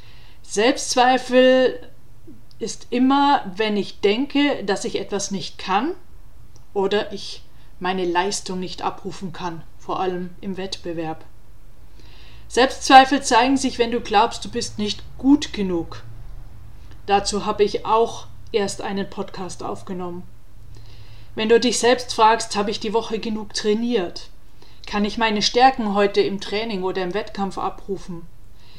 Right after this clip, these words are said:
Kann ich das, was ich im Training zeige,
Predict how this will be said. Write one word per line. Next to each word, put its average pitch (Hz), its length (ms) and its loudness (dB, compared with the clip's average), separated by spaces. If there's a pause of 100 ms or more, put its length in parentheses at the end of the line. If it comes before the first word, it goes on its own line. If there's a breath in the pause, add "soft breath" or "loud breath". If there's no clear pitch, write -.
(180 soft breath)
Kann 202 200 0
ich 196 160 0
das, 247 460 4
was 208 180 0
ich 196 160 0
im 196 160 -4
Training 214 480 -2
zeige, 185 600 -2